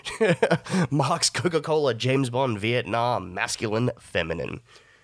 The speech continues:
Um, but we'll actually get into the ac-, Criterion edition itself. Uh, it's both still in print on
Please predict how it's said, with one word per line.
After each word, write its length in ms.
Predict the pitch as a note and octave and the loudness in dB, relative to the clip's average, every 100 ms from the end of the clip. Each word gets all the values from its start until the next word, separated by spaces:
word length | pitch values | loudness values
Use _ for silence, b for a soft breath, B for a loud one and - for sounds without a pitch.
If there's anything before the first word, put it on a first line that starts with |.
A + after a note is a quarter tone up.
| B B B B B B D#3+ - F#3 - G3+ - | B B B B B B -2 0 0 2 0 2
Um, 280 | F3 E3+ - F#3 G3+ G#3 G3+ | 2 2 -2 -10 -8 -6 -2
but 80 | |
we'll 180 | G#3 G#3 | 0 2
actually 280 | G3 G#3 A#3 | 0 0 0
get 180 | F3+ F#3 | 2 2
into 240 | E3 D#3 | 0 0
the 200 | D3+ C#3+ | 0 2
ac-, 220 | A2 C3+ - | 2 0 -4
Criterion 580 | B2 C3+ B2+ - A#2+ A#2 | -4 0 0 2 2 2
edition 440 | G#2+ A#2 G#2+ G2 G2 | 2 2 0 4 2
itself. 540 | - - F#2+ F#2 F#2 | 2 0 2 2 0
Uh, 320 | - G2 F#2 F2+ | 0 2 4 4
it's 200 | G#2 A2+ | 2 0
both 260 | A#2+ A2+ | 2 2
still 380 | - - D3 C#3 | 0 0 2 2
in 180 | B2+ A#2+ | 2 2
print 300 | - A2+ G#2 | 0 0 2
on 340 | - G2+ G2 | 2 2 0